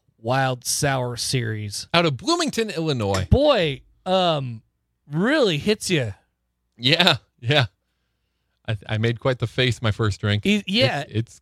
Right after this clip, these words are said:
Speaker 2: got a punch.
Speaker 1: If there's a thing is too sour, I think we found it. If there's a
Speaker 2: Wow.
Speaker 1: thing is too tart, I think we found it.
Speaker 2: Wow.
Speaker 1: Um,
Speaker 2: Didn't think we'd ever find it with you.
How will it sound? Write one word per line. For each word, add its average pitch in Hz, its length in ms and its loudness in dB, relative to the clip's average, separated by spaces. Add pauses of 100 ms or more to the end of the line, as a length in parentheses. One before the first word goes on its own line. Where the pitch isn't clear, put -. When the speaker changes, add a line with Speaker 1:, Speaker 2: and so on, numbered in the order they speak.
Speaker 2:
got 120 160 2
a 117 40 -2
punch. 117 420 0
Speaker 1:
If - 200 0
there's 226 240 4
a 208 80 2
thing 233 360 -4
is 233 200 -4
too 226 220 -2
sour, 214 540 0
I 165 100 -2
think 214 440 -4
we 202 140 2
found 175 480 -2
it. 233 220 2
If - 100 -2
there's 165 220 0
a 165 60 0
Speaker 2:
Wow. 123 100 2
Speaker 1:
thing 185 160 4
is 170 100 0
too 185 200 -4
tart, 165 380 0
I 143 100 -2
think - 340 -4
we 147 100 2
found 139 540 -2
it. 120 240 -2
Speaker 2:
Wow. 104 560 -2
Speaker 1:
Um, 139 520 2
Speaker 2:
Didn't 160 220 -2
think 147 140 -4
we'd 123 240 -2
ever 120 240 2
find 131 320 -4
it 98 80 -2
with 92 180 -6
you. 92 160 -6